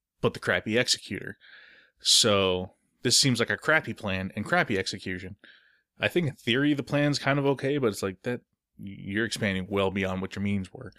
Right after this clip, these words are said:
Um, so we have that five-minute sob fest, um, at the beginning of part two with her and Pegs. And Pegs just needs to not name animals.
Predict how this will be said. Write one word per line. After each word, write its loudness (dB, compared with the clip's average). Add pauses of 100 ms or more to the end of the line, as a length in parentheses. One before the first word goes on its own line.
(560)
Um, 4
so 4
we 4
have 4
that 2
five-minute 2
sob 2
fest, -4 (380)
um, 2
at -2
the -12
beginning 2
of -2
part -4
two 2
with -2
her -2
and -6
Pegs. -2 (720)
And 0 (480)
Pegs 2 (920)
just 0
needs 4
to -2
not 0
name -4
animals. -8